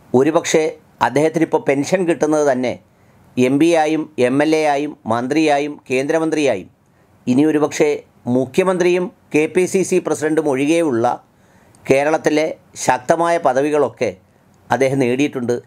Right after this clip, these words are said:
എന്നുള്ളതാണ് ഒരു പ്രധാനപ്പെട്ട കാര്യം. നേടിയിട്ടുണ്ടെന്നുള്ളത് മാത്രമല്ല, വസന്തകാലത്തിലെ പൂക്കളിൽ നിന്ന് തേൻ ധാരാളം നുകർന്നിട്ടുള്ള ഒരാളാണ്. ഇപ്പോൾ യഥാർത്ഥത്തിൽ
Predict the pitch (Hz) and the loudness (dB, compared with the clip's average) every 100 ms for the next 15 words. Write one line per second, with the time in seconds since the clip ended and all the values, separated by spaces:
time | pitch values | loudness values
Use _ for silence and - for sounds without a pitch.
0 | 127 120 120 120 110 98 101 113 117 120 | -2 0 0 0 -2 -4 -2 -2 -2 -2
1 | 107 87 - - _ _ _ - - 113 | -4 -4 -10 -20 _ _ _ -20 -4 0
2 | 143 165 196 196 196 196 196 180 156 196 | 2 2 0 0 2 2 2 0 0 0
3 | 196 160 117 - _ _ _ _ _ - | 0 -2 -4 -6 _ _ _ _ _ 0
4 | 123 131 175 196 202 202 196 196 190 190 | 0 2 0 2 2 0 -2 0 0 0
5 | 160 - 180 165 160 160 - _ _ _ | -2 0 0 0 0 -2 -4 _ _ _
6 | 143 143 156 156 - 110 120 147 170 185 | 0 0 -2 -6 -4 -2 2 0 0 0
7 | 165 147 151 147 151 135 214 113 92 - | 0 -2 -4 -2 0 0 0 -2 -4 -16
8 | _ _ _ - 120 117 165 165 - - | _ _ _ -4 -2 2 2 2 -6 -10
9 | - 131 139 143 - 143 | 0 2 2 0 -2 -2